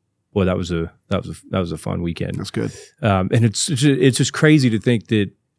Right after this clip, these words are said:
Speaker 1: I mean, every time, uh, other times you go to a resort or something like that, or you have to stay in a hotel, but we just came back to your house every day.
Speaker 2: Yeah.
Speaker 1: That, that was, that, that was
Speaker 2: It's awesome. I mean,
Speaker 1: that,
Speaker 2: and
Speaker 1: that was badass.
Speaker 2: we were just in, we were just in, um,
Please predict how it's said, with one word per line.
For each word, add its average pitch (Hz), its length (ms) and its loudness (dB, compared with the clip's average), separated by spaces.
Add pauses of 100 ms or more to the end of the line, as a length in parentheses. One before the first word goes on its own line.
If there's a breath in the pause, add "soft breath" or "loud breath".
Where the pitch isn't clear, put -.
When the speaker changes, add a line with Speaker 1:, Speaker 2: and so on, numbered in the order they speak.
(140)
Speaker 1:
I 123 40 4
mean, 131 80 6
every 143 120 6
time, 135 220 0
uh, 131 80 2
other 135 440 0
times 113 260 0
you 110 100 -2
go 120 160 2
to 113 60 0
a 101 40 0
resort 104 480 0
or 101 80 -2
something 104 300 -4
like 101 180 -4
that, 107 300 0
or 95 120 -2
you 92 120 -2
have 107 160 -6
to - 80 -20
stay 107 220 -4
in 98 60 -4
a 95 60 -4
hotel, 98 580 -2 (480)
but 113 80 -2
we 135 80 2
just 135 120 -6
came 113 120 0
back 101 120 -6
to - 40 -18
your - 80 -12
house 127 240 -6
every 80 200 -10
day. - 140 -18 (120)
Speaker 2:
Yeah. 117 160 2 (520)
Speaker 1:
That, 98 140 -6
that - 80 -4
was, 87 120 -6 (100)
that, 92 180 -8 (140)
that - 80 -6
was 95 100 -4
Speaker 2:
It's 87 60 -4
awesome. 135 320 2 (100)
I 120 80 0
mean, 117 160 2
Speaker 1:
that, 101 100 0
Speaker 2:
and 110 220 -2
Speaker 1:
that 107 60 -2
was 90 120 -6
badass. - 400 -10 (320 soft breath)
Speaker 2:
we 135 120 6
were 147 100 4
just 123 280 0
in, 113 420 -2
we 120 160 -2
were 143 100 0
just 113 240 -4
in, 107 300 -4
um, 101 380 -6